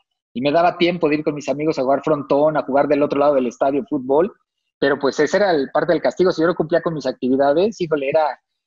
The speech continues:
estar, este, castigado porque sobre todo teníamos que preparar las cosas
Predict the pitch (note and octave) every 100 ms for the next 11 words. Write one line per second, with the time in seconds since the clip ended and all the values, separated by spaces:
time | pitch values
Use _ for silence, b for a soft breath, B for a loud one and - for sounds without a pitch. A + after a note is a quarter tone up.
0 | _ - C#3 C#3 E3 E3 D#3+ D3+ C3 B2
1 | C3 C#3 - D3+ E3+ F3+ E3+ D3+ C#3+ D#3+
2 | D#3 D#3 F#3+ F#3 D#3+ F3 F#3 - - C#3
3 | C#3 D3 D#3 E3 D3+ - D#3 C#3 C#3 -